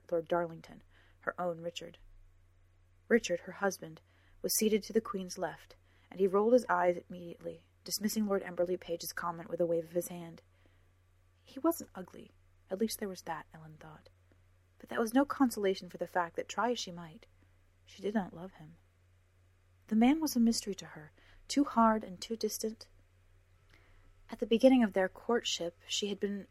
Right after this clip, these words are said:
mesmerized by his chivalric ways, but once their vows had been exchanged, that quickly faded. And now,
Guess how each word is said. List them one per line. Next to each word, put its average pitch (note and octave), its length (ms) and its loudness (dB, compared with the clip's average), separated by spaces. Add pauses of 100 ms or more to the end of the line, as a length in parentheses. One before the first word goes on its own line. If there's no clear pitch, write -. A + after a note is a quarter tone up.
(220)
mesmerized F3+ 800 0
by E3+ 120 0
his E3+ 240 -6
chivalric F#3 600 2
ways, F3+ 480 -4 (600)
but - 120 -18
once A3 220 0
their A#3 160 0
vows F3+ 340 -2
had F#3 100 -14
been E3+ 140 -14
exchanged, F3 720 -14 (320)
that - 100 -20
quickly - 300 -8
faded. E3+ 440 -2 (640)
And F3 140 -14
now, F#3+ 340 -12